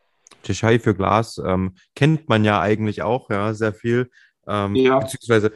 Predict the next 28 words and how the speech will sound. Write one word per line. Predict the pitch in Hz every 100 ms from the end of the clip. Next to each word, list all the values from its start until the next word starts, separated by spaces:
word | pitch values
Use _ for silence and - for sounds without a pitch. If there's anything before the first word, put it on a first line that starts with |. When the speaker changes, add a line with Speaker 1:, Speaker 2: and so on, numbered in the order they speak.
| -
Speaker 1:
habe | 123 123
ich |
das | 98 -
früher | 139 139
immer | 120 117
irgendwie | 95 113 113
im, | 110 -
im, | 110 107
im, | 104 110
im | - 104 90
Urlaub | 131 110 95
mitbekommen, | 101 - - - 98 104 _ _ -
wenn | 101
man |
da | 98
irgendwie | 85 101 101
so | 101
unten | 92 104 - 104
Richtung, | 101 - 98 95 - _ _ _ -
weiß | - 95
nicht, | 95 92
was | 98
ist | 98 92
das, | -
Bayerischer | - 98 95 92 85
Wald | 95 101
und | 101
so, | 104 101 104